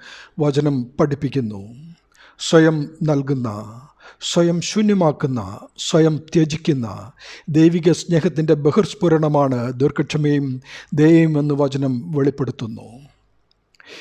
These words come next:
ഈ സ്നേഹമാണ് യേശുക്രിസ്തു പ്രദർശിപ്പിച്ചത്. സ്നേഹത്തിൻ്റെ ഏഴ് ഗുണങ്ങളിൽ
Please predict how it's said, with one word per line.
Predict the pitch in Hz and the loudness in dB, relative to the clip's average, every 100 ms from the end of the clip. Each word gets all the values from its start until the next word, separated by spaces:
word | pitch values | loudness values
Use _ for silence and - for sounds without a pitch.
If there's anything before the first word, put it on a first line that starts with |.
| - | -4
ഈ | 202 | 0
സ്നേഹമാണ് | 208 - 220 226 190 185 | 0 0 0 4 4 4
യേശുക്രിസ്തു | 180 208 170 165 - 160 147 | 2 0 -6 -8 -2 -2 -2
പ്രദർശിപ്പിച്ചത്. | - 156 147 - 135 143 - 131 107 - - _ _ - - | -2 0 0 -2 -6 -6 -8 -10 -12 -14 -20 _ _ -20 -14
സ്നേഹത്തിൻ്റെ | - 165 156 170 170 160 165 - | -6 0 2 2 0 2 2 4
ഏഴ് | 175 180 | 4 4
ഗുണങ്ങളിൽ | 175 160 160 160 143 | 2 2 2 2 2